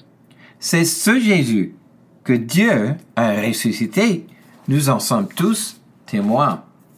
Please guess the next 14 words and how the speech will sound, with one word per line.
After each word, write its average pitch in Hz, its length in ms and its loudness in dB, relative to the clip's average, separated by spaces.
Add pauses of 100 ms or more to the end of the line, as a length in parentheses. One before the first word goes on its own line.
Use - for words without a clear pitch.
(1500)
Le 127 140 0
deuxième 143 460 0
et 170 100 0
troisième 175 560 0
panneau 135 600 0
indicateur 127 1040 -2 (560)
traitent - 380 -2
de 147 240 -2 (220)
la 113 180 0
crucifixion 240 1000 0 (540)
et 143 260 2
de 127 440 0
la 131 380 0 (460)
résurrection. 120 1000 0